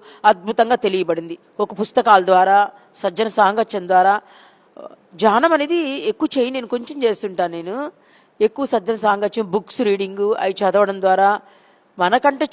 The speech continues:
చిన్నోళ్ళు చెప్పినా కూడా నేను శ్రద్ధగా వింటా. నేను వయసు చూడను, నేను వాళ్ళలో జ్ఞానం ఏంటనేది గమనిస్తాను నేను.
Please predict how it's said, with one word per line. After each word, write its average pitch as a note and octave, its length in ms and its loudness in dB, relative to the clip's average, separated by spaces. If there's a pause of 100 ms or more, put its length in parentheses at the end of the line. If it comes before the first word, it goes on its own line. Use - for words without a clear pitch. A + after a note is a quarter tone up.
చిన్నోళ్ళు D4 420 2
చెప్పినా C4+ 260 2
కూడా C4 140 4
నేను B3 140 -6
శ్రద్ధగా A3+ 500 2
వింటా. G3 320 2
నేను E3+ 320 -8
వయసు A#3 420 -2 (500)
చూడను, G#3+ 420 2
నేను E3 260 -8 (320)
వాళ్ళలో G#3 280 8
జ్ఞానం F#3+ 640 2
ఏంటనేది B3+ 540 4
గమనిస్తాను F#3+ 500 0
నేను. D#3 160 -10